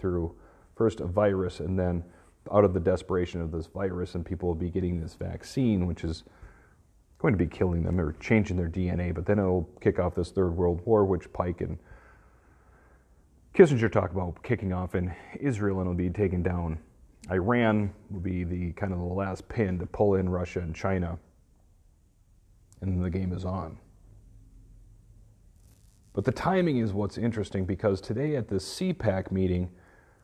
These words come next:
it kicked off today and it's gonna be running through Sunday. So the timing, there's a number of events that are happening at the same time.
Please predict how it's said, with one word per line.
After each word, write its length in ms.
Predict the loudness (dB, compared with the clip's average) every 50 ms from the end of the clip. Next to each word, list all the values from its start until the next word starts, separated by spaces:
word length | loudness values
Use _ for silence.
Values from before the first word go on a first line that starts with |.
| _ -20 -20 _ _ -20 _ _ _ _ _ _ _ _ _ _ _ -12
it 60 | -2
kicked 220 | -2 -2 0 0
off 180 | 0 0 0 2
today 320 | 2 4 4 6 6 6
and 100 | 4 4
it's 120 | 0 -2 -2
gonna 120 | -2 0
be 120 | 2 2 4
running 280 | 4 4 4 2 0
through 220 | -2 -4 -4 -6 -6
Sunday. 460 | -6 -4 -4 -2 -2 -2 -4 -6 -6
So 120 | -6 -4
the 100 | -4 -4
timing, 460 | -6 -6 -10 -6 -4 -2 0 0 0
there's 180 | 0 -2 -2 0
a 40 | 0
number 400 | 2 2 0 0 -2 -2 -2 -2
of 80 | -2
events 380 | -2 -2 0 0 -2 -2 -2 -4
that 80 | -4 -4
are 80 | -2
happening 460 | 0 -2 -2 0 0 0 0 -2 -2
at 140 | -4 -8 -6
the 120 | -6 -8 -10
same 320 | -8 -8 -6 -6 -6 -8
time. 500 | -10 -8 -6 -6 -6 -6 -6 -10 -12